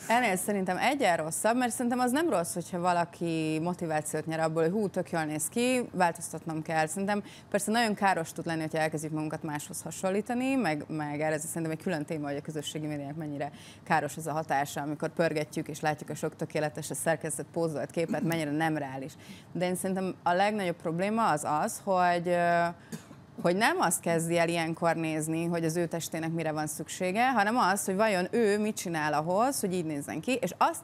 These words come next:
a diétát, azt a módszert erőlteti magára, ami neki bevált, és nem azt nézi, hogy,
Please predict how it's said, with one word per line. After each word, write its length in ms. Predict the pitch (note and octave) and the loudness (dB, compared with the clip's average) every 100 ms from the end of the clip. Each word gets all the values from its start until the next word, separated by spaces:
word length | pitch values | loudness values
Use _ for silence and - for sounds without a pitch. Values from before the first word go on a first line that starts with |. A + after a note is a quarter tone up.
| - | -4
a 60 | |
diétát, 580 | F3 F#3 D#3+ D#3 E3+ E3 | 0 2 2 2 0 2
azt 200 | G3+ - | 0 0
a 40 | F3+ | -2
módszert 500 | D#3+ D3+ - D#3 - | -2 -4 -4 -6 -4
erőlteti 440 | E3 D3+ D3+ D3 | 0 0 -2 -6
magára, 640 | D3 C#3 D#3+ G#3 B3+ C#4+ C#4+ - - - | -6 -2 0 2 2 2 0 -6 -20 -4
ami 460 | G3+ G3+ G3+ G3+ - | 0 2 2 0 0
neki 300 | F#3 F3 - | 0 0 0
bevált, 500 | D#3 D3+ C3 A#2 F3 | -2 -2 0 0 0
és 120 | - | -2
nem 180 | A#3 G#3 | 0 2
azt 440 | D#3+ F3 A#3+ - | 2 2 0 -2
nézi, 360 | F#3+ F3+ F#3+ G#3+ | -2 0 0 0
hogy, 300 | G#3+ G3+ F#3 | 2 2 2